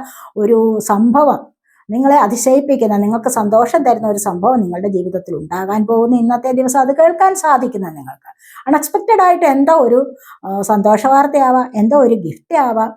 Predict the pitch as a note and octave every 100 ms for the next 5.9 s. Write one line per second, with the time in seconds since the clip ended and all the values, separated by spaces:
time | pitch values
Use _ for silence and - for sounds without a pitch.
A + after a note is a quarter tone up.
0 | - F#3 G#3+ G#3 G3 F3+ A#3 G#3 - D#3
1 | C3+ F3+ F3 C#3 - - - - B3+ G4+
2 | A#3 F#3+ F#3 G3+ E3+ F3+ F#3 G3 G3 -
3 | B3 C4+ F#4 F4 G3 F3+ A3+ G3+ F#3+ G3
4 | A#3+ D#4+ G#3 F3+ F#3 D#3+ D#3 D#3+ B3+ -
5 | B3 A#3+ C#3 G3+ D4+ C4+ C#3+ C3